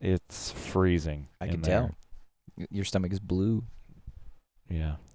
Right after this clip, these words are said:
Speaker 2: Blue from the outside.
Speaker 1: Yeah. You could scoop out ice cream.
Speaker 2: I could.
Speaker 1: That's how cold it is.
Speaker 2: You could scoop out ice cream
Speaker 1: Yeah.
Speaker 2: from your stomach.
Speaker 1: So frozen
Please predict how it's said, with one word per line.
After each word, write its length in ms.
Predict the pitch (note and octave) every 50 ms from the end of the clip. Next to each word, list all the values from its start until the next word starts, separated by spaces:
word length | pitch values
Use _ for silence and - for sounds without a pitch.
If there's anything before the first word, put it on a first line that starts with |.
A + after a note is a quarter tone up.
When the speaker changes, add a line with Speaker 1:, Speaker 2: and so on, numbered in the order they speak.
| - _ _
Speaker 2:
Blue 160 | - F#2+ G2
from 160 | F#2+ - G2 G2
the 100 | F#2+ F#2+
outside. 380 | - G2 - G2 G2 F#2+ F#2+ - - _ _ _ _ _ _ - - - - - - - _ _
Speaker 1:
Yeah. 220 | - A2 E2 D#2+ D2+ - - _ _ _ _ _ _ _ _ _ _ _ - - - _
You 100 | - E2+
could 200 | - F2+ E2+ -
scoop 300 | - - - F#2 - -
out 120 | E2 D#2+
ice 200 | D#2+ D#2+ D#2+ D#2
cream. 220 | - - F2 E2 D#2+ - - _ _ _ _ _ _ _ _ -
Speaker 2:
I 100 | B2+ C#3+
could. 160 | - G#2+ G2+ - _ _ _ _ -
Speaker 1:
That's 60 | - -
how 40 | -
cold 240 | - - G1+ G1+ G1+
it 120 | G1+ -
is. 200 | - - - - - - _ _ _ _ _ _ _ _ _ _ _ _ _ _ _ _ _ _ _ _
Speaker 2:
You 80 | - G2
could 160 | G2+ G#2+ -
scoop 260 | - - A2 G#2 F#2 - _ _ _
out 200 | - F#2 F#2 - -
ice 220 | - F#2+ F#2+ - -
cream 220 | - - F#2+ F2+ E2+
Speaker 1:
Yeah. 180 | D#2+ D2 - - -
Speaker 2:
from 340 | - - F#2 F#2+ G2 G#2 G#2
your 120 | F#2+ E2+
stomach. 240 | - - - D2 - -
Speaker 1:
So 200 | - - - -
frozen 480 | - - - - - - - - -